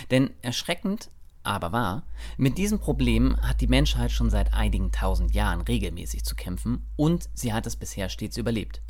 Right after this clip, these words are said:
Und dabei geht es mir jetzt nicht um den einzelnen leidenden Menschen, sondern um die Menschheit im Ganzen. Am fünften Juni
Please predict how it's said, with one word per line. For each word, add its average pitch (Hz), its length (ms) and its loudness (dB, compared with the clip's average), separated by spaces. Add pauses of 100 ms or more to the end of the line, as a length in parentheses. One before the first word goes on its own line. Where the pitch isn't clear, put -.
(300)
Und 151 140 4
dabei 135 160 6
geht 123 180 2
es 113 100 -2
mir 113 100 0
jetzt 107 240 0
nicht 123 260 0
um 101 160 -2
den 87 140 -4
einzelnen 104 540 0
leidenden 98 420 0
Menschen, 101 340 -2
sondern 117 300 2
um 117 80 2
die 104 80 2
Menschheit 107 480 2
im - 140 -8
Ganzen. - 420 -2 (840)
Am 139 240 2
fünften 170 580 0
Juni 127 640 0